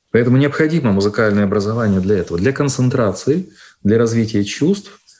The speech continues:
А у Черниговской, э, Татьяна, по-моему, зовут, давно был пример, м, взятый из западных журналов, э, что меньше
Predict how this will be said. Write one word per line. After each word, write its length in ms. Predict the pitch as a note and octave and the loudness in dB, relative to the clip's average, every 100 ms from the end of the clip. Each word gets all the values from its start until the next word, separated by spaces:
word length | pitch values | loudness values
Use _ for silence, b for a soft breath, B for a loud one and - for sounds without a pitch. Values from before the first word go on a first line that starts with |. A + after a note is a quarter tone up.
| B B - | B B -4
А 200 | A2 G#2+ | 0 2
у 180 | G#2 G#2+ | 2 2
Черниговской, 720 | - B2 E3 C3+ A2+ - G2 | 0 0 0 0 -2 -2 -4
э, 340 | - F#2+ F#2+ | -2 -4 -4
Татьяна, 500 | - F#2+ - C3 G2 | -4 -6 -2 0 -2
по-моему, 360 | - F2 E2+ E2+ | -2 -4 -4 -2
зовут, 280 | E2 D#2+ | -2 0
давно 300 | E2 B2 C3+ | 2 2 2
был 160 | A2 G#2+ | 2 0
пример, 440 | B2 C#3+ F3+ F#3 - b b b b _ _ _ - | 0 0 0 0 -8 b b b b _ _ _ -6
м, 200 | F#2 G2 | 0 2
взятый 460 | G2 G2 C3+ - G#2 | 2 2 0 0 -2
из 60 | |
западных 520 | F#2+ A2+ G#2+ F#2 G2+ | 0 0 0 0 0
журналов, 540 | G#2 B2+ F3 D#3+ A2+ - b b b _ _ | 0 0 0 0 -2 -8 b b b _ _
э, 260 | G#2 G2+ G2+ | 0 2 2
что 460 | G2+ - A#2+ A#2 G#2 | -2 -2 2 2 2
меньше 840 | B2 E3 F3+ - - B2+ A2 G2+ | 2 2 0 -2 -2 -2 -2 -6